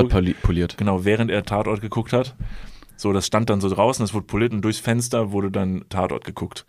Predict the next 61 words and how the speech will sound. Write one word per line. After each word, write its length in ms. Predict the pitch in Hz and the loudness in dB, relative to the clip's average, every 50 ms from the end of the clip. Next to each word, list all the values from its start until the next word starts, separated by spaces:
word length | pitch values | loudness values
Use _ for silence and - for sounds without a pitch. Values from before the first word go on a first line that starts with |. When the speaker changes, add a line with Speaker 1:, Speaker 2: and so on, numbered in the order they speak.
| _ - | _ -12
Speaker 2:
Nice. 360 | - 76 78 80 - - - - | -8 -8 -6 -6 -8 -12 -14 -10
Speaker 1:
So, 140 | - - 82 | -4 -4 -2
und 200 | 82 - - - | -2 -2 -6 -6
alle 400 | - - 92 90 90 92 90 - | -4 -2 0 2 2 2 0 -2
sollten 340 | - 92 90 85 82 78 87 | -4 -2 -2 0 0 0 -2
gefälligst 300 | 87 82 - 87 85 - | -4 -2 -2 -4 -4 -4
die 60 | - | -6
Schnauze 400 | - - - 92 92 87 - 85 | -6 -4 -2 -2 -2 -2 -2 -2
halten. 240 | 85 87 - - 85 - _ _ _ | -4 -4 -4 -6 -8 -10 _ _ _
Und 200 | - - 90 95 | -6 -6 0 2
da 220 | 98 113 127 135 127 | 2 2 2 2 -2
kam 200 | 117 - 110 107 | -2 -2 0 2
der 100 | 104 104 | 2 0
Spruch, 380 | 95 - - 107 104 107 90 - _ - | -2 -2 -2 -2 -2 -2 -4 -14 _ -8
dass 140 | - 87 - | -8 -6 -4
irgendjemand 320 | - 98 101 98 92 87 | -2 -2 0 0 0 -2
was 120 | 90 80 - | -4 -6 -6
gesagt 340 | 87 87 101 110 113 - | -4 0 0 0 0 0
hat 160 | 107 101 104 - | -4 -4 -4 -4
und 220 | - 92 - - | -6 -8 -6 -4
jemand 200 | - 90 87 - | -4 -4 -2 -2
anders 200 | 87 98 95 92 | 0 0 -2 -2
stand 180 | - - 87 - | -4 -4 -6 -4
daneben 360 | 87 87 95 101 104 98 92 | -2 0 2 2 2 0 0
und 220 | 90 85 - 101 | -2 -4 -8 -6
wollte 200 | 98 87 82 95 | -4 -4 -2 -2
ihn 80 | 95 85 | -4 -4
so 100 | 87 90 | -2 -2
ein 80 | 85 | -2
bisschen, 360 | 82 87 - - 90 92 107 - - - - - - - - _ | -2 -4 -4 -4 -6 -6 -8 -10 -14 -20 -20 -20 -20 -20 -20 _
so 80 | _ - | _ -8
ein 40 | 92 | -8
bisschen 280 | - - 87 85 - | -4 -4 -6 -6 -2
dissen 380 | - 101 104 - 113 110 113 117 - _ - | -2 0 0 2 0 0 0 -2 -8 _ -4
und 180 | - 90 87 | -4 -2 -2
hat 100 | 90 87 | 0 -2
dann 100 | 92 85 | -2 -2
einfach 220 | 76 92 87 - 92 | -2 -2 -2 0 -2
nur 100 | 92 87 | -2 -2
gesagt 360 | 90 85 90 87 87 - - | -2 -2 -2 -2 -4 -2 -2
nach 160 | 95 90 85 | -2 -2 -2
diesem 240 | - 92 87 87 85 | -2 -2 -2 -2 -2
Satz, 180 | 90 87 - - _ - - - | -2 -4 -6 -8 _ -20 -20 -10
"Sagte 260 | - - 95 87 - | -4 -4 -4 -4 -4
die 100 | 98 87 | -6 -6
Ameise 300 | 82 87 90 90 87 87 | -4 -2 -2 -2 -2 -2
und 80 | 87 85 | -4 -4
pisste 240 | - 92 87 - 90 | -4 -6 -6 -4 -6
ins 160 | 87 85 - | -6 -4 -4
Meer." 140 | - 82 82 | -4 -6 -6
Ist 380 | - - - - _ - 131 | -8 -12 -20 -14 _ 0 2
Speaker 2:
Kannst 100 | 107 107 | 2 2
Speaker 1:
so 80 | - 131 | 2 0
eine 100 | 120 117 | 0 0
Ergänzung. 440 | 110 98 98 87 85 - - - - | 0 0 -2 -4 -4 -6 -8 -8 -8
Speaker 2:
kannst 260 | - 107 107 - - - | -6 -6 -6 -6 -4 -2
du 60 | 113 | 0
mir 40 | 101 | 0
das 100 | 90 - | 0 -2
kurz 180 | - 98 - | -6 -4 -4
erklären? 460 | 90 - - - 90 113 147 185 180 | -4 -4 -2 -2 0 0 0 -2 -4